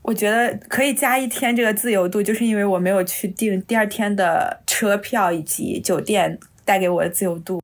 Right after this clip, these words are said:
我就怕我有这种临时起意的想法，所以我就不敢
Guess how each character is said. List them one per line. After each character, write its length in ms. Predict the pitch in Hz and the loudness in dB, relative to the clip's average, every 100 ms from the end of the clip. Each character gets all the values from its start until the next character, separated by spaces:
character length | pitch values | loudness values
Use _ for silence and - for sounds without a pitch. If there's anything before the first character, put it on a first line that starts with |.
| _ | _
我 100 | 214 | -2
就 160 | 233 240 | -2 -2
怕 340 | - 262 233 | -2 0 2
我 160 | 196 208 | 2 2
有 140 | 196 | 2
这 100 | 220 | 2
种 180 | 208 185 | 2 2
临 160 | 180 | 2
时 140 | 208 226 | 0 0
起 220 | - 185 | 0 2
意 40 | |
的 120 | 180 185 | 2 2
想 280 | 165 151 | 0 -2
法， 380 | 180 180 - - _ _ _ _ _ | -2 -4 -6 -10 _ _ _ _ _
所 160 | - 185 | -2 0
以 60 | |
我 180 | 185 165 | 2 0
就 380 | 185 175 - - _ _ _ - - | 0 0 -2 -8 _ _ _ -14 -6
不 60 | |
敢 440 | 233 208 165 - | 0 0 0 -4